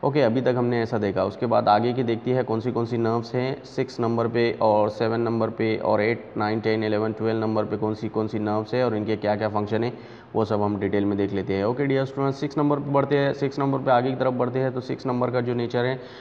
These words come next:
आपको दिख रहा होगा, मोटर नर्व वाला इसका नेचर है, और इसका नाम जो है, अ, डियर स्टूडेंट्स, इसका नाम जो है वो है एब्डोसेंस। ओके,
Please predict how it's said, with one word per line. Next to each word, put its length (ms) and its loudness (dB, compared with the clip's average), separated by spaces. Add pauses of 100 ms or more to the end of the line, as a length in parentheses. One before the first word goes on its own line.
(140)
आपको 400 2
दिख 180 0
रहा 120 4
होगा, 320 2
मोटर 360 2
नर्व 260 0 (240)
वाला 200 4
इसका 280 -2
नेचर 300 0
है, 220 0
और 320 4
इसका 240 -2
नाम 300 0
जो 100 0
है, 180 0
अ, 40 -10 (880)
डियर 180 2
स्टूडेंट्स, 500 -2
इसका 200 0
नाम 280 0
जो 100 0
है 260 -2 (840)
वो 180 2
है 320 2
एब्डोसेंस। 800 -2 (140)
ओके, 480 -2